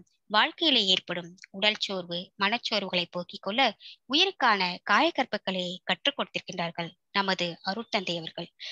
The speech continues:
இதன் மூலமாக நாம் நம் வாழ்க்கையில் பல வளங்களை பெற்று, நமக்கு பின்னால் வரும் சந்ததிகள் அனைவரும் வளம் பெறவும், இன்பமும், மன அமைதியும், நிறைவும் பெற்று,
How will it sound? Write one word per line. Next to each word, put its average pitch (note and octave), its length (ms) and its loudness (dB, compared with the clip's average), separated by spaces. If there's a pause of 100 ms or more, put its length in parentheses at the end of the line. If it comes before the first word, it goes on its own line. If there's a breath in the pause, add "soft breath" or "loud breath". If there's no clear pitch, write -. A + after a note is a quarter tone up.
(140 loud breath)
இதன் D4+ 240 4
மூலமாக D4+ 520 4
நாம் F#3 280 -2 (140)
நம் G#3+ 220 0
வாழ்க்கையில் G3 640 2
பல F#3 180 2
வளங்களை G3 460 0
பெற்று, - 340 -8 (420 loud breath)
நமக்கு C#4+ 320 2
பின்னால் F4+ 360 4
வரும் G3+ 300 0
சந்ததிகள் G#3+ 600 0
அனைவரும் G3+ 560 0 (360 loud breath)
வளம் A#3+ 360 2
பெறவும், F#3 400 2 (180)
இன்பமும், G#3 580 -2 (120)
மன A#3+ 280 4
அமைதியும், F#3 500 0 (120)
நிறைவும் G#3 400 2
பெற்று, - 320 -4